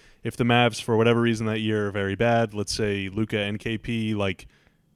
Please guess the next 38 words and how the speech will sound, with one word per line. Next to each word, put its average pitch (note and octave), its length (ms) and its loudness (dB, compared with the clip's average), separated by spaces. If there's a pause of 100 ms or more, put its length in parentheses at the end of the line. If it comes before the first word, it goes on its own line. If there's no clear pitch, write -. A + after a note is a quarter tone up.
(220)
are G2+ 180 2
hurt A2+ 400 4
or A2 260 2
just G2+ 240 -6
go A2 140 4
missing A2 380 -2
one A2 160 0
day G#2+ 160 4
randomly G#2+ 500 2
and G#2 100 0
miss G2+ 200 -4
the G#2 100 -2
entire G2+ 320 -4
season, A2+ 460 -2 (340)
um, G2+ 400 2
or, A2 560 6
you A2+ 140 -4
know, F#2+ 160 0
whatever, F#2 440 0 (300)
uh, A#2 180 -10
in A#2+ 220 -2
some, A2+ 420 2 (760)
fr-, - 320 -16 (100)
you C3+ 140 -4
know, F#2 240 -4
apocalyptic A#2+ 720 4
scenario, G#2+ 500 4
they G#2 140 0
get G#2 160 -8
traded A2 520 2
or G2+ 80 0
just, A2 220 -6
like, A#2 180 0
something C3+ 380 2
crazy B2 380 0
like G2+ 180 0
that G2+ 220 0
happens, G2+ 420 -2